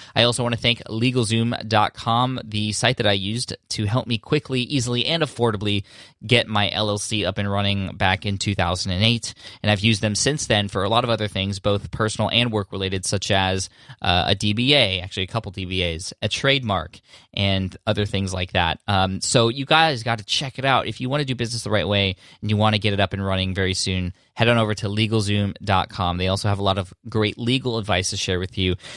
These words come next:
They are not a law firm, but they've built a network of independent attorneys available in most states to help you.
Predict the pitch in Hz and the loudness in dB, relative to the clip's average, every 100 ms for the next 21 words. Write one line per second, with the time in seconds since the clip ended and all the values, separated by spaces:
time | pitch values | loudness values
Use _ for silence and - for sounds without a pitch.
0 | - 107 104 101 113 107 104 107 - 107 | -4 2 2 4 2 2 2 2 0 -4
1 | 98 98 95 95 - 95 101 110 110 104 | -2 -4 -2 -2 -4 -4 0 0 0 -2
2 | 101 - 131 131 120 - 110 - 101 92 | -4 -2 -2 0 0 -2 -4 0 2 2
3 | 95 90 92 85 92 92 - 85 - 95 | 2 0 0 -2 0 0 2 0 0 0
4 | 95 - 95 90 | 0 0 0 0